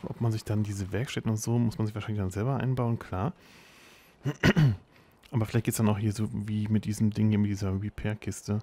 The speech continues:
Könnte das ja dann auch klappen, ne? So. Wie kriege ich die jetzt auf?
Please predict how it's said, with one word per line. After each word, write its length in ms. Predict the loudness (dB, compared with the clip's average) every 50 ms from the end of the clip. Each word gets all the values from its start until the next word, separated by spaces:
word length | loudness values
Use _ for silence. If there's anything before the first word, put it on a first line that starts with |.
| -4 _ _ _ _ _ _ _ _ -20 _ _ _ _ _ _ _ _ _ _ -8
Könnte 260 | -4 -4 -4 -2 -4
das 140 | -6 -6 -6
ja 80 | -4 -4
dann 100 | -4 -2
auch 160 | -4 -6 -8 -10 _ -16
klappen, 420 | -10 -8 -8 -8 -8 -8 -6 -6
ne? 240 | -4 -4 -4 -6 -6 -8 _ _ _ -20 _ _ _ _ _ _ _ _ _ _ _ _ _ _ _ _ _ _ _ _
So. 800 | -8 -2 2 4 4 6 4 4 4 2 0 0 -2 -2 -4 -6 -8 -12 -20 _ _ _ _ _ _ _ _ _ _
Wie 140 | -6 -6 -6
kriege 240 | -6 -4 -6 -6 -6
ich 80 | -6 -6
die 80 | -6
jetzt 240 | -6 -6 -6 -8 -6
auf? 720 | -4 0 2 4 4 4 4 2 0 -6 -18 -18 -18 -20